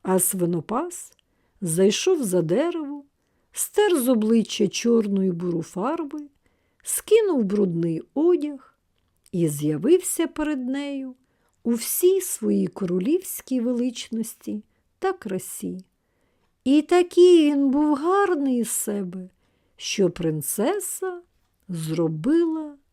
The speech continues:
реверанс. «А тепер я тільки зневажаю тебе», сказав він. «Ти не захотіла вийти за чесного принца,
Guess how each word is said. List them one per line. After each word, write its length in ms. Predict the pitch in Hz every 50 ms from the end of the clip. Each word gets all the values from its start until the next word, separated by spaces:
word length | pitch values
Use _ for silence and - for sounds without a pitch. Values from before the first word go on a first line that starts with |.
| _ -
реверанс. 1200 | 208 214 277 359 370 339 262 240 220 190 180 170 170 180 185 180 180 180 - - - - - - _ _ _ _ _ _ _ _ _ _ _ _ _ _ _ _ _ -
«А 160 | 254 247 247
тепер 580 | 247 - 277 277 277 - 302 311 320 320 311 - _ _ _ _ _ _ _ _ _ _
я 300 | - 214 190 202 220 220
тільки 560 | 226 226 - 381 392 359 339 - - 339 311
зневажаю 800 | 285 269 294 294 294 285 294 294 277 262 311 302 302 302 254 220
тебе», 480 | 165 - - 185 165 170 165 175 180 175 - _ _ _ _ _
сказав 760 | - - - - - 196 180 170 175 214 220 220 220 202 185
він. 360 | 180 185 185 180 180 180 185 - _ _ _ _ _ _ _ _ _ _ _ _ _
«Ти 160 | - 320 330
не 160 | 330 339 349
захотіла 680 | 311 285 339 320 - - 349 349 - - 349 381 330 339
вийти 440 | 320 254 320 349 370 359 - - 294
за 180 | 240 226 294 294
чесного 680 | - - - - 359 370 359 - - 339 330 294 320 320
принца, 760 | 320 - 320 311 311 294 247 220 - - - - - 202